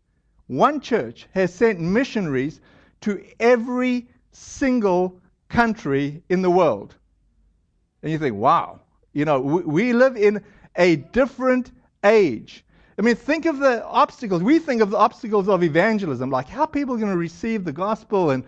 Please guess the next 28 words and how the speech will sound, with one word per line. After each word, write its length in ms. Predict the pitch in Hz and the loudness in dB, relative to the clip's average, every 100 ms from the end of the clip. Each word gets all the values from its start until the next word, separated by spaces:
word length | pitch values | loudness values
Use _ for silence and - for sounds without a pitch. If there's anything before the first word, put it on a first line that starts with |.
| - - | -14 -12
is 140 | 208 240 | -8 -4
it 40 | |
gonna 160 | 240 202 | -2 0
be 140 | 180 | 0
difficult, 600 | 170 233 233 208 214 202 | 0 0 0 2 2 2
and 100 | 151 | -2
I 60 | 127 | -2
feel 220 | - 185 | -2 -2
awkward, 680 | 208 247 247 - 226 220 202 | 2 2 2 2 4 4 2
and 140 | 131 - - _ _ _ _ - | 0 -4 -16 _ _ _ _ -6
people 240 | 220 214 | -4 0
might 220 | 214 214 | 0 0
get 120 | 202 | 0
upset. 600 | 175 165 - 240 240 233 - _ _ _ _ - | 0 -2 2 4 4 2 -4 _ _ _ _ 0
But 100 | 294 | 0
I 40 | |
think 240 | 294 349 349 | 0 -2 -4
of 180 | 294 - _ | -4 -16 _
the 100 | - | 0
obstacles 600 | 208 302 - 277 233 220 214 | 4 2 2 -4 0 2 2
that 220 | 208 208 | 0 0
the 80 | 247 | -2
Apostle 420 | 254 285 277 208 | 2 2 2 -2
Paul 440 | - 277 294 294 | 2 4 6 4
had. 360 | 220 120 - - _ _ _ _ _ _ | 2 0 -2 -12 _ _ _ _ _ _
Uh, 160 | - 202 | 0 0
you 120 | 214 | 2
know, 200 | 240 196 | 2 0